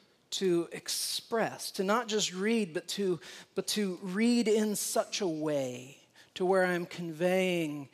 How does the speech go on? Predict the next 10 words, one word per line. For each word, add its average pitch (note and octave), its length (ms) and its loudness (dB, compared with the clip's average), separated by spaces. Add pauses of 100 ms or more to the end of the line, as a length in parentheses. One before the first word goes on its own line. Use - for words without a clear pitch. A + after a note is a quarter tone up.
(220)
as F3+ 100 -12
best F#3+ 360 2
as F#3+ 120 -4
I F3+ 120 2
can F#3 340 -2
before E3 340 -4
the D#3+ 60 -4
Lord D#3+ 320 -2
the D3+ 80 -6
heart - 760 -8